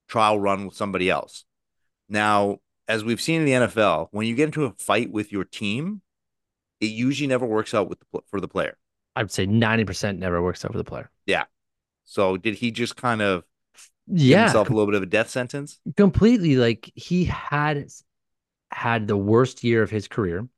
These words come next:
Speaker 2: which is saying something because in New York, when he was with the Giants, he wasn't necessarily great, but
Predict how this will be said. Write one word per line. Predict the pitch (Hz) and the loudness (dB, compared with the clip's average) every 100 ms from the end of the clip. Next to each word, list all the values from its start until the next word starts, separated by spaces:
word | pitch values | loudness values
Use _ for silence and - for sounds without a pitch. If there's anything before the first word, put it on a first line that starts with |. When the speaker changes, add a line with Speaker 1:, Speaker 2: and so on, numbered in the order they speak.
| _ - | _ -2
Speaker 2:
which | 107 | 0
is | 117 | 0
saying | - 120 117 | 2 2 2
something | 98 98 104 98 | 0 -4 -4 -6
because | 98 113 98 - _ | 0 0 0 -6 _
in | 147 156 156 | 4 8 8
New | 147 | 8
York, | 123 123 123 104 - | 6 6 6 4 0
when | |
he | 110 | -2
was | 101 | -2
with | 110 | -4
the | 104 | -4
Giants, | 117 117 95 95 - _ - _ | -2 -2 -4 -8 -16 _ -20 _
he | - 131 113 - | 2 4 4 0
wasn't | 135 143 175 139 | 2 4 4 0
necessarily | 123 - - 123 113 | -2 -4 -2 0 0
great, | 95 90 95 113 180 - | -2 -4 -2 -2 -2 0
but | 120 - | 0 0